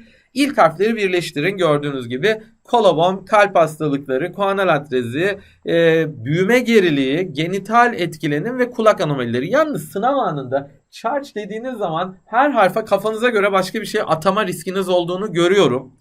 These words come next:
O yüzden de daha kolay akılda kalacak charge dediğinizde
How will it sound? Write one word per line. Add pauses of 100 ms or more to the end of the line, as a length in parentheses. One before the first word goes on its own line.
(640)
O
yüzden
de (280)
daha
kolay
akılda
kalacak
charge
dediğinizde